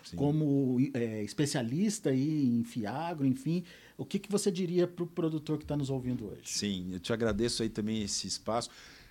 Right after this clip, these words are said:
Speaker 1: É, nós temos um dever nesse negócio, né? Eu brinco que a gente tem que pregar cada vez mais essa informação, né? Então, o que que eu olho aí pro futuro e gostaria de lembrá-los, né? Reforçar alguns conceitos.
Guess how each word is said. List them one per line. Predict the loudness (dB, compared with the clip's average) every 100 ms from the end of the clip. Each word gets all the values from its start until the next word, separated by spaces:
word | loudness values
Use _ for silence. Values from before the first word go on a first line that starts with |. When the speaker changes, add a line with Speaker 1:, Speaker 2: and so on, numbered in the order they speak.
| -6
Speaker 1:
É, | -4 -4 -8 -6
nós | -2 0
temos | 0 2
um |
dever | 2 2 2 2 2
nesse | -2 -4 -6
negócio, | -6 -8 -4
né? | -2
Eu |
brinco | -2 -2
que |
a |
gente | -4
tem | -4
que | -6 -8
pregar | -4 -2 0 0 0
cada | -2 -4
vez | -2 -2 -2
mais | -2 0
essa | 0 -2
informação, | -4 -6 -6 -4 -4 -2 -2 -4 -6
né? | -6
Então, | -4
o | -6
que |
que | -2 2
eu | 4
olho | 4 4 2
aí | 0
pro | -4
futuro | -14 -6 -4 -2
e |
gostaria | -2 -2 0 0
de | 0 -4 -6 -14 -4
lembrá-los, | -2 0 0 2 2 0 -2
né? | -4
Reforçar | -4 -2 -2 0 0 2
alguns | 2 2 -2
conceitos. | -4 -6 -6 -10